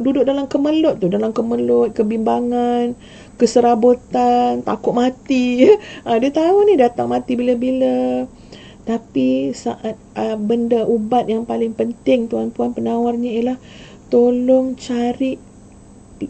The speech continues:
kalau kata hati tu, tolong sampai kepada lubuk hati yang paling dalam, tolong sentuh yang paling dalam tu, biar daripada situ terbitnya kejujuran untuk mengubah diri.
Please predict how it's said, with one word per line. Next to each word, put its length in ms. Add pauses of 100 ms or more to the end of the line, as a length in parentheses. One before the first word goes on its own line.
kalau 160
kata 240
hati 560
tu, 240 (400)
tolong 480
sampai 800
kepada 480
lubuk 480
hati 400
yang 240
paling 640
dalam, 320
tolong 180
sentuh 380
yang 160
paling 320
dalam 400
tu, 240 (480)
biar 240
daripada 400
situ 400
terbitnya 560
kejujuran 800
untuk 240
mengubah 400
diri. 240